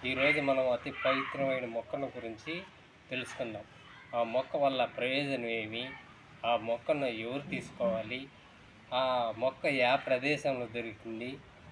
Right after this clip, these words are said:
అనే విషయం పూర్తిగా తెలుసుకుందాం. సా-, సాధారణంగా మన సమాజంలో చాలామందికి కడుపు నొప్పి, బ్లడ్ మోషన్స్,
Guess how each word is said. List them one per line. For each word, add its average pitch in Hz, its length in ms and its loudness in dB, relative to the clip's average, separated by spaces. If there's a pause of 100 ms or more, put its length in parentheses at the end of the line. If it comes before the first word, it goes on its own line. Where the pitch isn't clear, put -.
(160)
అనే 120 220 2
విషయం 143 540 -4 (180)
పూర్తిగా 131 420 -4
తెలుసుకుందాం. 120 520 -6 (640)
సా-, 131 240 2
సాధారణంగా 151 840 4
మన 123 60 4 (140)
సమాజంలో 131 800 2 (920)
చాలామందికి 135 1120 2 (880)
కడుపు 143 260 0
నొప్పి, 135 520 -4 (600)
బ్లడ్ 131 280 2
మోషన్స్, 135 800 -4